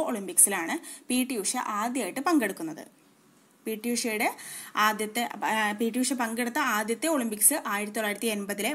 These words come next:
മോസ്കോ ഒളിമ്പിക്സ് ആണ്. അടുത്ത ചോദ്യം, പി ടി ഉഷയുടെ കായിക പരിശീലകൻ ഒ എം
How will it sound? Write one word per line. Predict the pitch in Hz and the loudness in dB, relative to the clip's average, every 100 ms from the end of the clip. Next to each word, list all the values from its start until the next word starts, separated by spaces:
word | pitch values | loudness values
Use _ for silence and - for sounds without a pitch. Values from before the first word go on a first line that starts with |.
| 240 | 0
മോസ്കോ | 202 202 - 277 339 | 2 4 4 4 0
ഒളിമ്പിക്സ് | 220 190 185 - 170 | -2 -6 2 2 2
ആണ്. | 156 185 - - - _ _ _ _ - - - - | -4 -6 -10 -18 -20 _ _ _ _ -20 -20 -8 0
അടുത്ത | 320 285 262 | 2 4 0
ചോദ്യം, | 214 226 330 - - | 0 0 -2 -4 0
പി | 339 339 359 | 2 4 4
ടി | 370 | 2
ഉഷയുടെ | 320 294 247 269 262 | 4 4 4 2 0
കായിക | 233 233 240 269 | 2 2 0 0
പരിശീലകൻ | 220 202 233 202 170 175 160 - _ - 233 | 2 2 2 0 -2 -4 -6 -10 _ -2 2
ഒ | 240 | 4
എം | 262 | 4